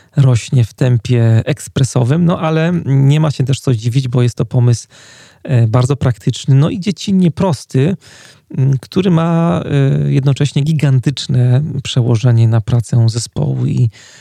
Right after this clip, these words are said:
e, i firmy. Te okry można stosować, m, w kontekście pracy indywidualnej, w kontekście pracy zespołowej. Ja tutaj dzisiaj będę wam opowiadał o okrach właśnie, e, w zespole, ale też, e, możecie,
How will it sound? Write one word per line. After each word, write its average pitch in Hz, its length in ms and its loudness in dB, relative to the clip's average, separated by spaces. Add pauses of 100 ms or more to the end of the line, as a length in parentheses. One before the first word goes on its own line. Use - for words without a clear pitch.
(200)
e, 127 180 2
i - 100 -6
firmy. 135 360 0
Te - 120 -4
okry - 240 -2
można 131 280 2
stosować, 127 560 -2 (440)
m, 127 160 2
w - 80 -6
kontekście - 440 -2
pracy 131 320 0
indywidualnej, 131 760 2
w - 60 -8
kontekście - 400 -2
pracy 131 300 -2
zespołowej. 135 640 0
Ja - 100 -2
tutaj 143 280 -4
dzisiaj 123 280 -2
będę 120 240 2
wam 117 160 2
opowiadał 120 560 2
o - 60 -6
okrach 131 420 -2
właśnie, 135 400 0 (520)
e, 131 180 0
w 110 60 0
zespole, 202 540 0
ale 170 220 0
też, - 420 -6
e, 131 100 0
możecie, 131 540 0